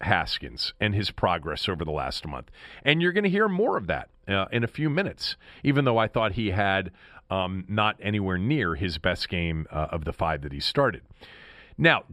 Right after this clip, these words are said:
did I suggest that one of the possible reasons they kept him in the game despite him hopping and hobbling around was because the ankle injury wasn't as bad as it looked? Yes, I did suggest that.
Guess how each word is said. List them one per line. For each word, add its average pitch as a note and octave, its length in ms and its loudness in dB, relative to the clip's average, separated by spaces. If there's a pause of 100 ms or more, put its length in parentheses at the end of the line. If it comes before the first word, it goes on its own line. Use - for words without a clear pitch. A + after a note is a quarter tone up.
(120)
did F#3+ 220 8
I A#3+ 160 4
suggest B2 1080 0
that A2 220 0
one G2+ 260 2
of D3 120 0
the B2 100 2
possible A#2 640 0
reasons G#2 600 -2
they F#2+ 120 2
kept - 360 -2
him A#2+ 120 2
in G2+ 80 0
the F2+ 80 0
game F#2+ 400 0
despite G2+ 520 -2
him G#2 200 0
hopping G2+ 500 0
and D#2+ 120 -2
hobbling G2 440 0
around F2 520 0 (360)
was G#2 200 2
because A2+ 460 2
the G#2+ 200 -4
ankle A#2 400 0
injury A#2 320 0
wasn't G2 460 0
as E2 120 -4
bad G2 360 2
as G#2 160 -2
it G2 120 -4
looked? A2 520 2 (500)
Yes, F#2+ 920 2 (300)
I D3+ 140 6
did D3+ 260 2
suggest E2 560 -2
that. C2+ 220 -2